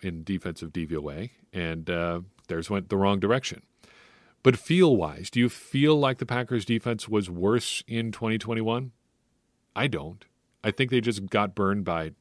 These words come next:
having a really, really bad performance to start the year. That hurt their performance overall in the stats a lot. Um,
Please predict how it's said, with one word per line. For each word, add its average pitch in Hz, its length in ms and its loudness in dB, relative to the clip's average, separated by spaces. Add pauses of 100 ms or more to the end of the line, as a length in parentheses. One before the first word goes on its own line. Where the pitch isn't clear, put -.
(100)
having 95 260 -2
a 85 80 -4
really, 98 300 2
really 98 220 4
bad 90 240 0
performance 90 480 -4
to 80 80 -14
start 98 260 -2
the - 80 -8
year. 95 260 0 (340)
That 95 120 0
hurt 90 160 0
their 92 140 0
performance 85 720 -6
overall 85 460 0
in 87 60 -4
the 87 60 -4
stats 85 380 -8
a - 180 -14
lot. 104 280 0 (760)
Um, 80 520 -2